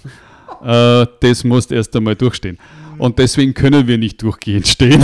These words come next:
<laughs> Sondern wir können immer wieder zwischendurch sitzen. Also es gibt die, wenn es das Finale gibt, sind die Paare einzeln oder auch die Tänzer einzeln. Und da kann man dann immer zwischendurch mal sitzen. Dann steht man wieder auf, wenn mehrere Paare auf der Fläche sind, um was zu sehen.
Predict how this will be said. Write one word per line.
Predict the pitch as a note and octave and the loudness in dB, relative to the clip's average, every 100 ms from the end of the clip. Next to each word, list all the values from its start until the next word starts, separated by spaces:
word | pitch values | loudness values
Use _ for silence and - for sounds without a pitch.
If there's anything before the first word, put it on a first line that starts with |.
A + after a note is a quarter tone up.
| G3 | 4
<laughs> | F#3+ A3 E3+ F#3 G3 F3 - - - - G4 - A3+ A3+ G#3 G#3+ A3 | 4 4 4 4 4 4 0 -6 -10 -20 -12 -4 -4 -4 -4 -4 -4
Sondern | - C#3 C#3 | -2 0 2
wir | C3+ | 0
können | C3+ C#3+ C#3 | 0 0 0
immer | C#3 C3+ | 0 0
wieder | B2+ B2 | 0 -2
zwischendurch | C3+ C3 A#2+ | -2 -2 -4
sitzen. | - D3 - | -2 -4 -2
Also | B2 | -4
es | A2 | -4
gibt | A2+ - | -6 -8
die, | A#2+ A2+ | -10 -4
wenn | A2+ | -6
es | F#2+ | -6
das | |
Finale | - G#2+ A2 | -4 -2 0
gibt, | A#2 A#2 | -2 -6
sind | A#2 A#2+ | -8 -6
die | A2+ A2 A2 | -6 -6 -8
Paare | G#2 F#2+ G2 | -4 -4 -2
einzeln | A2 A#2+ D3+ D3 | -2 -2 -2 -2
oder | - A2 | -4 -4
auch | G2+ | -2
die | A2+ | -4
Tänzer | A2+ B2+ - | -4 -4 -4
einzeln. | A#2+ B2+ A#2+ - - - | -6 -4 -8 -10 -20 -20
Und | - A2+ A2 A#2 | -8 -4 -4 -4
da | |
kann | A2 G#2+ | -2 -2
man | |
dann | G#2 | 0
immer | G#2+ G#2 | -2 -2
zwischendurch | - G#2 G#2+ G2+ | -4 -6 -4 -4
mal | F#2+ | -4
sitzen. | B2 - | -4 -4
Dann | A2+ G#2 | -4 -4
steht | G2+ A2 | -6 -6
man | G#2+ | -4
wieder | G2+ G2+ | -2 0
auf, | G#2 - | 0 -2
wenn | G#2+ | -4
mehrere | G#2+ G#2 G#2 | -2 -2 -2
Paare | G2+ G#2 | -4 -4
auf | |
der | - | -6
Fläche | G2 G#2 G2+ | -6 -6 -6
sind, | - G2+ | -10 -10
um | F#2+ | -10
was | F#2 - | -12 -14
zu | F#2 | -14
sehen. | F#2 F2 | -10 -10